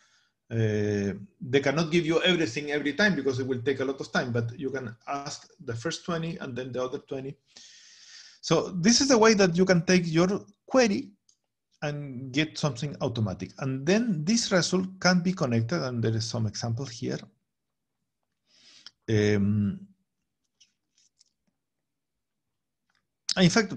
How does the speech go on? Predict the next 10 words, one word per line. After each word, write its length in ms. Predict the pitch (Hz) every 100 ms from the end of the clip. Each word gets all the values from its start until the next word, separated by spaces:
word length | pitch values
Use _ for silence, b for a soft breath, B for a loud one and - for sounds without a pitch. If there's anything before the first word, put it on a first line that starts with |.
| 117 -
probably 280 | 196 202
the, 520 | 196 170 156 165 147 143
there 180 | 147
is 120 | 156 165
a 440 | 151 147 139 123 113
keyword 320 | 175 160 165
here: 240 | - 156 127
is 200 | 120 117
use 360 | 139 135 175
history. 460 | - 165 - 87